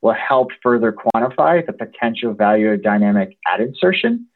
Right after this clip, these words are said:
as that needs, because if you look at it in terms of drag, you're not gonna get the same amount of drag you would get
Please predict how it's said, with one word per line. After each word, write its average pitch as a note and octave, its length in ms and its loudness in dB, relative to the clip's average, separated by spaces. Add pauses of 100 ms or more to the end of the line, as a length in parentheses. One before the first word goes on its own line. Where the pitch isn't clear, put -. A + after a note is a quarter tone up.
(600)
as C3+ 300 0
that A#2 380 2
needs, A#2 360 -6
because A#2+ 260 -4
if A2 120 -6
you A2+ 100 0
look C#3 280 2
at A#2 160 2
it A#2 140 2
in G#2+ 100 -4
terms A2+ 460 -2
of G2+ 280 0
drag, C3 360 0
you're A#2 100 -8
not B2 200 0
gonna G#2 160 -2
get - 400 -2 (340)
the G#2 80 -6 (120)
same A2+ 200 0
amount G#2 320 2
of F#2 100 -6
drag G2 420 -2
you F#2 120 -8
would F2+ 140 -8
get E2 280 -2